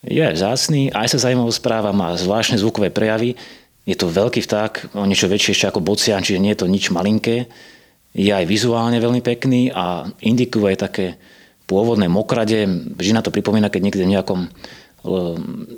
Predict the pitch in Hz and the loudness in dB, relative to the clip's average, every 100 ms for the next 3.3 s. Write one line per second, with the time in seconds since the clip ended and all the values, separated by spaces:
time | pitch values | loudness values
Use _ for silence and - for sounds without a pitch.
0 | 104 98 - - 110 95 90 110 - 110 | 0 0 0 0 0 2 2 2 2 2
1 | 101 92 98 98 90 104 107 101 101 87 | 2 0 0 0 0 0 0 2 2 2
2 | 92 - 107 101 101 104 - - 87 - | 0 0 0 0 -2 -4 -8 -6 -2 0
3 | 92 95 95 | 0 -2 -6